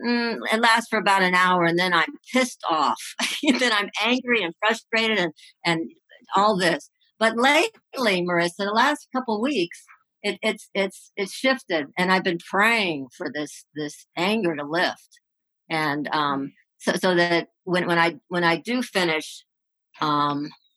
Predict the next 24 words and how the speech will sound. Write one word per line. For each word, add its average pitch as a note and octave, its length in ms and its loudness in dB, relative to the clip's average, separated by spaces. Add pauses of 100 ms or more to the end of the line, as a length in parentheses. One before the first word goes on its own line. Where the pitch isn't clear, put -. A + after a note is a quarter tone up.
(920)
my F3 160 4
yoga, F#3 440 4
when D#3+ 100 0
I'm D#3+ 120 2
at, D#3+ 200 2
I'm, E3 240 2 (340)
I, - 180 0 (200)
I, F3+ 160 2
I G3 60 2
don't G#3+ 160 0
feel F#3+ 320 2
as, E3+ 240 -2 (120)
as, E3 440 0
um, D3 380 -4
black F#3 340 2
and E3+ 140 0
white E3+ 260 4
anymore D3 460 -6
than D3+ 120 -6
when D3+ 160 -6
I'm D3+ 260 -4
shifting F#3 540 -4
now D#3+ 300 0
into D3+ 380 -6